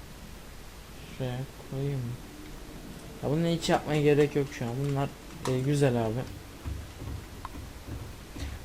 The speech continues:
Bence bu videoyu burada bitirelim arkadaşlar. E, bir dahaki videoda ben yine gideceğim o adaya. O adadan bayağı bir toplayıp geleceğim. O sırada yanıma su da alacağım.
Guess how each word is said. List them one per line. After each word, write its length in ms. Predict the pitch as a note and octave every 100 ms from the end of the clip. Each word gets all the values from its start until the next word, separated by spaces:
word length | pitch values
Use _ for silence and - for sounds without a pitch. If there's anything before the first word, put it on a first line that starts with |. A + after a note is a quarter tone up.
| -
Bence 260 | C#3 E3
bu 120 | F3 E3+
videoyu 280 | D#3+ E3+
burada 220 | D#3+ E3+ E3+
bitirelim 340 | F3 E3+ E3+
arkadaşlar. 680 | D#3+ D3 D3+ D3 - E3 E3 - - - C3+
E, 140 | C#3+
bir 60 | D3+
dahaki 260 | E3+ E3+
videoda 300 | F3 D#3+ D#3+
ben 160 | D#3 E3 - - - - - C#3 - -
yine 200 | F#3 F#3
gideceğim 380 | D3+ C3+ C#3
o 120 | C3 C3
adaya. 340 | C3 D#3 E3+ - - - - - - - - D#3
O 80 |
adadan 340 | E3 D#3+ E3 D#3
bayağı 260 | E3 E3
bir 60 | D3+
toplayıp 400 | E3+ - E3+ -
geleceğim. 320 | D#3+ D#3 F#3
O 20 |
sırada 240 | F3 F3+ D#3+
yanıma 260 | F3 F#3
su 240 | F#3+ - F#3
da 80 | E3
alacağım. 360 | C3 A#2 G#2